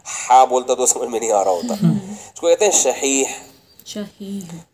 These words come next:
Speaker 1: बखील कहते हैं अपनी दौलत पे सांप बन के बैठ गया, लोगों पे बिल्कुल भी खर्च नहीं करता, वो खुद ही में लगा रहता है। कंजूस,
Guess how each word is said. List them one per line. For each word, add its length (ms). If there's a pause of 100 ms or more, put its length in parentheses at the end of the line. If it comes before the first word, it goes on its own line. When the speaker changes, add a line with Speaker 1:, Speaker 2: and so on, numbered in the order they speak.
(180)
Speaker 1:
बखील 420
कहते 340
हैं 280
अपनी 420
दौलत 500
पे 120
सांप 440
बन 160
के 100
बैठ 320
गया, 240
लोगों 580
पे 160
बिल्कुल 480
भी 120
खर्च 360 (760)
नहीं 180
करता, 440 (1300)
वो 40
खुद 220
ही 80
में 120
लगा 200
रहता 260
है। 280 (1700)
कंजूस, 600